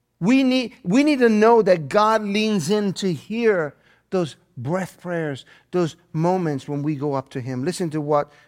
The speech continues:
Revelation chapter eight, verses three and four say about our prayers. "Then another angel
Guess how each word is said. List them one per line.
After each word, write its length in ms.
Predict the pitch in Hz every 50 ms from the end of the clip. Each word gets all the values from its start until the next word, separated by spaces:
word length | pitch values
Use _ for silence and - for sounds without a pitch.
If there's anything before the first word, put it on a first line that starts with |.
| _ -
Revelation 520 | 143 151 139 147 147 151 147 - 147 127
chapter 400 | - - 147 135 _ - 143 -
eight, 180 | 139 147 139 131
verses 400 | 131 131 131 - - 131 - -
three 180 | - 143 143
and 140 | 135 127 120
four 240 | - - 135 123 113
say 300 | - - 117 113 113 117
about 180 | 113 107 110 110
our 80 | 110
prayers. 540 | 107 _ - - 120 117 - - - - - _ _ _ _ _ _ _ _ _ _ _ _ _ _ _ _ _ _ _ _ _ _ _ _ _ _ -
"Then 180 | 135 170 196 196
another 320 | 185 180 185 202 190 196 -
angel 540 | 180 185 190 190 151 131 143 131 123 113